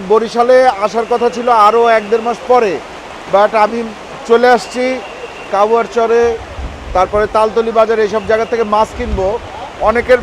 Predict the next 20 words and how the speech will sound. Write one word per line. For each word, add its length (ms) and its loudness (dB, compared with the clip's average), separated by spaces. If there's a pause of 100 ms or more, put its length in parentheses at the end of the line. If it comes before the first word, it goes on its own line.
(120)
মনে 280 -2
প্রশ্ন 360 -2
থাকতে 300 -2
পারে 240 2
যে 100 0
আমি 300 2
এত 180 -2
মাছ 280 -2
কিনে 180 -6
কি 220 -10
করি? 240 -2 (500)
ভাই, 220 4
আমার 300 2
ফ্যামিলিতে 800 0 (180)
মেম্বার 360 -2
হচ্ছে 280 -2 (120)
আটজন। 500 0 (600)
আটজন 420 0
মানুষের 540 0 (160)
এক 180 4